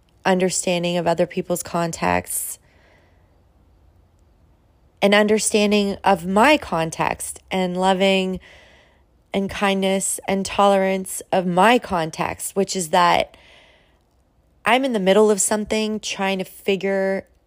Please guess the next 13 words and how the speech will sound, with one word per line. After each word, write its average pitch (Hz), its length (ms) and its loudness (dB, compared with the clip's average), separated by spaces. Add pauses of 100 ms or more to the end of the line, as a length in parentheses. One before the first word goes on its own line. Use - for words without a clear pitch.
(380)
out 175 340 2 (160)
some 180 360 -2
shit. - 680 -4 (640)
And 180 300 0
I 190 220 4
don't 185 420 2 (100)
owe 180 520 4 (360)
anybody 180 640 0
anything 214 520 0
right 170 200 -4
now, 170 520 0 (540)
accept 190 340 2
myself 165 720 -4